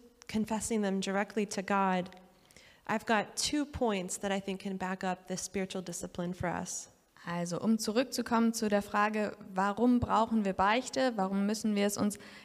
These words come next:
Speaker 2: gegenseitig erzählen, anstatt einfach nur das Gott zu bekennen, habe ich zwei Antworten für euch.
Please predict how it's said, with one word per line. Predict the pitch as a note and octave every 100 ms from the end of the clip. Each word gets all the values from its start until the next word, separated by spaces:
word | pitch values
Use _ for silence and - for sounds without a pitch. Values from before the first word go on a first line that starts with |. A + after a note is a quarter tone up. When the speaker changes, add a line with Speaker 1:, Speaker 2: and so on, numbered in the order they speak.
| _
Speaker 2:
gegenseitig | A3+ B3+ C4 B3 A#3 A#3 A3+ A3+ - - - _
erzählen, | G3 G3+ A#3 A#3 A#3+ A#3+
anstatt | G3 - F#3+ -
einfach | G3 G3+ G#3
nur | G#3+ G3
das | F#3
Gott | - B3 -
zu | -
bekennen, | G#3 - F#3+ G3 A#3+ - - - - - _
habe | G3+ G#3
ich | G#3+ - - - -
zwei | - G#3+ A3 A3 A3 A3 A3 - - _ _ _ _ _ _ _
Antworten | F#3+ G3 - D#3 D3+
für | D3 -
euch. | - D3 D3+